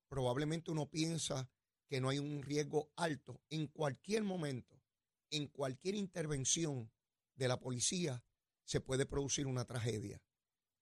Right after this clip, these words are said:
En una detención de un conductor que vaya a exceso de velocidad, en, en cualquier momento puede producirse una, una tragedia. Así que a todos nuestros policías, hombres y mujeres,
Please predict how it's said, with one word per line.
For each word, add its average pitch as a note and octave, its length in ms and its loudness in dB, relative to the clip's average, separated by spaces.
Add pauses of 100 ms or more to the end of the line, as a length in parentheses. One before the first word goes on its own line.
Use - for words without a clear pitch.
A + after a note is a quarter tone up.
(120)
En A#2 200 -2
una B2+ 400 2
detención C#3+ 760 -2
de C#3+ 120 0
un C3 420 -6 (120)
conductor C#3+ 600 0
que D3+ 120 -4
vaya B2 240 2
a - 20 -2
exceso C3 420 -2
de C3+ 100 -2
velocidad, C3 600 -4 (580)
en, C#3 180 -6
en D3+ 100 0
cualquier E3 300 2
momento D3 400 -4 (260)
puede C#3+ 260 2
producirse C#3 640 0
una, B2 380 -2 (140)
una B2 220 0
tragedia. A#2 500 -2 (640)
Así C3+ 220 -2
que D3+ 160 0
a C3+ 80 4
todos E3+ 280 0
nuestros F3 260 -2
policías, C3 600 0 (160)
hombres G3 360 2
y F3 40 2
mujeres, B2+ 480 0